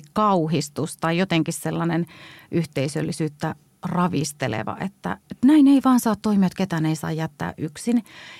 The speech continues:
Ja siksi sitä tutkitaan ja halutaan tavallaan sen myötä myös vähentää, että eihän sitä vaan tehdä täällä meillä. Mut toivotaan, että tää mun väitöskirja on nyt sellainen avaus tän ilmiön tutkimiselle täällä Suomessa,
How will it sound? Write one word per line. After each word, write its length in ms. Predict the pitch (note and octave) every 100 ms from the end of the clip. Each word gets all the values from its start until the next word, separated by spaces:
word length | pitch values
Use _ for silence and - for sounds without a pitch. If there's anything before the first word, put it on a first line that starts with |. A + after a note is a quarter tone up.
| -
Ja 100 | G3
siksi 300 | - A3 -
sitä 240 | F#3+ F3+ E3
tutkitaan 540 | E3+ - - E3 D#3+
ja 60 | D#3+
halutaan 440 | E3 E3+ F3+ F#3
tavallaan 360 | - G#2+ G#2+ -
sen 160 | G#2
myötä 260 | G#2+ A#2 A2+
myös 240 | A2 -
vähentää, 480 | A2+ F3+ F#3 F#3 F3+
että 240 | - - - -
eihän 320 | G#3+ E3 D#3+
sitä 260 | F3+ E3+ E3
vaan 260 | F3+ E3+ C#3+ _
tehdä 260 | F3 D#3+ -
täällä 220 | - - -
meillä. 360 | - A3+ G3+ - - _ _ - - - - _ _ _ _ -
Mut 180 | G#3+ -
toivotaan, 580 | D4 F4+ D4+ - F#3+ F3+
että 240 | F3 F#3
tää 220 | F#3+ F#3
mun 180 | F#3+ F#3+
väitöskirja 680 | G3 F#3+ F#3 - E3+ E3+ A2+
on 140 | F3
nyt 120 | E3+
sellainen 520 | - F3 E3 E3+ E3 F3+ _ _ -
avaus 480 | F#3 F#3 F3 F3 -
tän 200 | E3+ E3
ilmiön 420 | F#3 F3 E3 E3
tutkimiselle 840 | F#3 - - E3 E3 E3 E3 E3 - _ _ -
täällä 240 | F3 E3+
Suomessa, 640 | F3 A#3+ C4 C4+ C4+ -